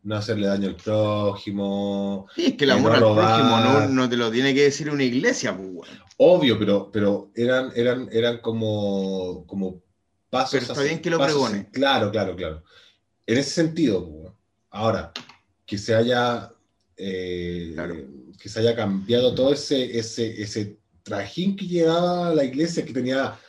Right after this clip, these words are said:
Speaker 1: estaba súper bien, <clears throat> y que de a poco uno se da cuenta, se haya dado cuenta de que Realmente la iglesia ya dejó de dar esa, ese, esos valores que ellos mismos están, ellos mismos, o sea, como, como instituciones están diciendo, "Weón, ¿sabéis que nos pasamos esta weá por la tula?"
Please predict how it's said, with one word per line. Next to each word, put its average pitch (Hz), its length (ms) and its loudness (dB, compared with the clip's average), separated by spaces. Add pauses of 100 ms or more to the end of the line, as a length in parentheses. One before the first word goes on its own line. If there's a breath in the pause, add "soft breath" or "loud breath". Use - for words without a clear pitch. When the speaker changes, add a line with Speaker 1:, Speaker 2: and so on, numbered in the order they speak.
(200 loud breath)
Speaker 1:
estaba 110 260 -2
súper 175 380 -2
bien, 139 400 0
<clears throat> 156 600 2
y 98 120 -10
que 107 80 0
de 101 60 4
a 101 80 2
poco 131 180 2
uno 147 160 2
se 131 100 -4
da 123 160 2
cuenta, 131 400 -6
se 113 120 -4
haya 110 260 0
dado 110 320 -2
cuenta 120 280 -4
de 113 140 -4
que 98 220 -6 (540 soft breath)
Realmente 120 340 -2
la 110 100 2
iglesia 117 360 -2
ya 113 240 2
dejó 143 500 0
de 151 80 6
dar 113 180 2
esa, 107 400 -4
ese, 101 360 -6
esos 98 260 -8
valores 107 720 -2 (800)
que 120 120 -2
ellos 104 160 2
mismos 123 480 4
están, 113 640 0
ellos 110 340 -2
mismos, 156 340 2
o - 20 0
sea, 123 180 2
como, 107 320 -2 (160 loud breath)
como 117 140 2
instituciones 104 540 0
están 127 280 0
diciendo, 117 480 -2
"Weón, 110 220 0
¿sabéis 107 300 -4
que 123 120 -6
nos 110 160 -2
pasamos 104 340 -6
esta 104 160 -4
weá 107 120 0
por 95 180 -4
la 90 160 -8
tula?" 160 400 -4